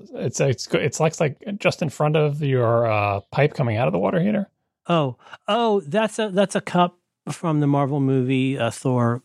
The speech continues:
Speaker 2: God of Thunder.
Speaker 1: Yeah,
Speaker 2: I was
Speaker 1: no, don't
Speaker 2: using
Speaker 1: put,
Speaker 2: hot water to clean a shelf.
Speaker 1: don't, don't put that on, don't put anything on top of your water heater. That should be a
Speaker 2: Okay.
Speaker 1: no-go zone.
Speaker 2: All right, I'm gonna operationalize that tonight. I'll make a hole.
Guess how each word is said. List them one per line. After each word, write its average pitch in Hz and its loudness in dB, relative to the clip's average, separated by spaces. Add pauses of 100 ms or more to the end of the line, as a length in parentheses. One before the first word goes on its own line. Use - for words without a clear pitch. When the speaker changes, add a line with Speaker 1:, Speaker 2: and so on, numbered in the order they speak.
(140)
Speaker 2:
God 123 0
of 117 -6
Thunder. 123 -2 (280)
Speaker 1:
Yeah, 139 0
Speaker 2:
I - 2
was 139 4
Speaker 1:
no, 120 2
don't - 4
Speaker 2:
using 175 4
Speaker 1:
put, 202 2
Speaker 2:
hot 147 0
water 143 2
to 123 -6
clean 123 -2
a 120 0
shelf. 113 -2
Speaker 1:
don't, 131 -6
don't 147 -2
put - -4
that 151 -2
on, 131 -4
don't 220 0
put 254 -6
anything 156 0
on 107 0
top 110 0
of 101 0
your 98 -2
water 98 -2
heater. 85 -4
That 110 -4
should 202 -4
be 156 2
a - 4
Speaker 2:
Okay. 104 -6
Speaker 1:
no-go 120 2
zone. 85 -8 (240)
Speaker 2:
All 208 2
right, 185 0
I'm 170 0
gonna 185 2
operationalize 160 0
that 139 2
tonight. 147 0
I'll 117 -4
make 135 0
a 135 -2
hole. 127 0